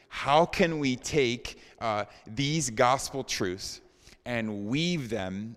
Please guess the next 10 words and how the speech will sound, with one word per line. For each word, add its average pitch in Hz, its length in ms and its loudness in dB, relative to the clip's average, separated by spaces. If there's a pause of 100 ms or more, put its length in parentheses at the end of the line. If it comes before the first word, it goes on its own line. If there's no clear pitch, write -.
into 113 400 4
the 104 100 -2
fabric 107 460 4
of 101 160 4
our 101 100 4
lives? 98 540 0 (400)
Uh, 107 160 -2 (160)
how 165 460 6
can 135 520 -2
we 123 480 -6